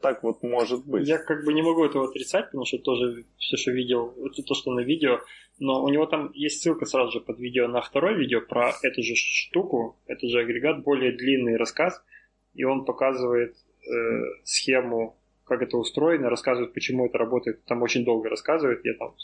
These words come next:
Speaker 2: по сути, по-быстрому промотал, но там вот даже схему показывает, как это сделано. И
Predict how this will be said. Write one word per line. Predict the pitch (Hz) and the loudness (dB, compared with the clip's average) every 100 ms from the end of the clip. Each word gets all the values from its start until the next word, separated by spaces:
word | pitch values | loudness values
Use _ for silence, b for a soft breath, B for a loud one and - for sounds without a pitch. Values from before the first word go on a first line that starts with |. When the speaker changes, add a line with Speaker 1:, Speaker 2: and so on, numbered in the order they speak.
| - _ _ | -18 _ _
Speaker 2:
по | 123 | -4
сути, | 120 113 | -2 -4
по-быстрому | - 127 120 120 113 | -2 -2 -2 -4 -2
промотал, | 120 120 170 180 | 0 0 2 0
но | 127 | 0
там | 135 | -2
вот | 127 | 0
даже | 127 123 | -2 0
схему | - 127 | -2 -2
показывает, | 107 110 131 139 - | -4 -4 0 0 -4
как | - | -10
это | - 110 | -8 -4
сделано. | 117 113 - - B B B B _ _ | 0 0 -2 -8 B B B B _ _
И | - 123 123 | -6 -4 -2